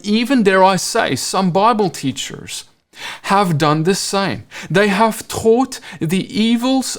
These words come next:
of certain Jewish people, like the Rothschild family,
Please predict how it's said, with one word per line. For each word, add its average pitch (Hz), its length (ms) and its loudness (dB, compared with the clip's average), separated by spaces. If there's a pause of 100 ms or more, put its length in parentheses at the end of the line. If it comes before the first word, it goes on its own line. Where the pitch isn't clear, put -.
(100)
of 180 160 0
certain 247 840 0
Jewish 214 600 2
people, 175 380 -2
like 156 320 0
the 156 240 0 (220)
Rothschild 139 840 -2
family, 113 680 -10